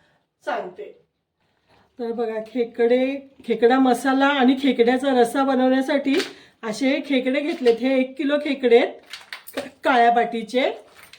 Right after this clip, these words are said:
आणि मसाल्यासाठी मी घेतलेत हे सहा कांदे घेतलेत चिरून,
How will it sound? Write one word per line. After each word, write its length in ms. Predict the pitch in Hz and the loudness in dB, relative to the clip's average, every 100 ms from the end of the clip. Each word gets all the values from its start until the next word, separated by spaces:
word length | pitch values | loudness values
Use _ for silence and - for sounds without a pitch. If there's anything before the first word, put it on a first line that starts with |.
| _ _ - - - - _ | _ _ -16 -16 -20 -20 _
आणि 180 | 208 220 | -2 2
मसाल्यासाठी 840 | 254 254 240 262 269 285 294 277 294 | 2 2 0 0 0 0 -2 -2 -2
मी 120 | 311 | 0
घेतलेत 440 | 277 285 277 330 - - _ _ _ | 0 0 2 2 0 -10 _ _ _
हे 80 | 269 | -8
सहा 260 | 262 269 302 | -6 -8 -6
कांदे 420 | 311 254 247 302 | -6 -6 -4 -6
घेतलेत 380 | 311 - 262 269 | -6 -10 -6 -6
चिरून, 440 | 269 277 254 320 | -4 -6 -4 -6